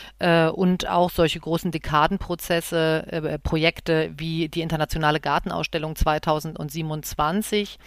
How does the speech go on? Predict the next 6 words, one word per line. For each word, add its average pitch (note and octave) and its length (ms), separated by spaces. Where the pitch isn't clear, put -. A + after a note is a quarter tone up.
die E3 120
ja D3+ 420
als - 240
Projekt E3 680
als - 200
großes F3+ 840